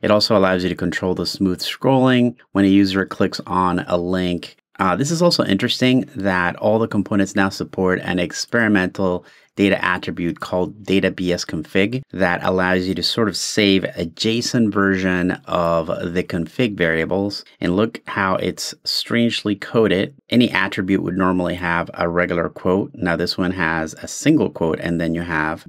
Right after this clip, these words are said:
double quotes inside because this is a json formatted element. So you can use allegedly this notation. Again, I tried it and, and I couldn't get it to work, there is some interesting changes that you have to do. So, like, even though it is camel case right here,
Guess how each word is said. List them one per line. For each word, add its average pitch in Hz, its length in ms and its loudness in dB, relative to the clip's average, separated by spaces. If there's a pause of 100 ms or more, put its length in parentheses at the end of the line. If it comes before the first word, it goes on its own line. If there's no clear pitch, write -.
double 92 280 2
quotes 87 360 -2 (100)
inside 87 460 -2
because 78 260 -6
this 80 140 -10
is 80 140 -10
a 78 100 -6
json 85 500 -2
formatted 78 680 -4 (120)
element. 82 540 0 (220)
So 87 340 0
you 98 180 0
can 107 200 2
use 92 340 2 (160)
allegedly 98 600 0
this 110 360 0
notation. 113 540 0
Again, 101 240 0
I 101 100 2
tried 120 640 0
it 117 160 2
and, 101 180 0
and 95 180 -2
I 90 100 -4
couldn't 123 240 2
get 110 120 4
it 104 100 -2
to 107 80 -4
work, 92 460 0 (180)
there 98 120 0
is 113 200 0
some 101 200 0
interesting 101 520 -2
changes 98 360 2
that 92 100 -2
you 92 60 -2
have 92 180 -2
to 92 80 -4
do. 92 100 -2
So, 95 140 -2
like, 85 280 -2
even 104 320 0
though 92 260 2
it 92 220 -2
is 87 180 -4
camel 98 480 0
case 90 360 -4
right 85 160 -8
here, 92 320 0